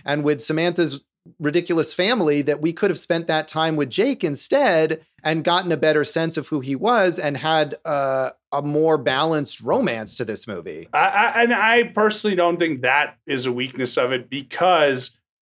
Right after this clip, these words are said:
Speaker 2: if, you know, we're gonna go with the Pauline Kael view of it, of it's as simple as, like, this dude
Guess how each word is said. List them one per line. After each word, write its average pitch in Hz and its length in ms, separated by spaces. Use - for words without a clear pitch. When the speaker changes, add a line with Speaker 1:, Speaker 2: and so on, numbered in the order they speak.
Speaker 2:
if, 156 460
you 156 140
know, 127 260
we're 127 320
gonna 135 240
go 135 160
with 123 140
the - 80
Pauline 123 580
Kael 147 400
view 120 220
of 113 160
it, 113 220
of 120 440
it's 143 160
as 139 200
simple 156 440
as, 123 340
like, 113 340
this 139 280
dude 127 480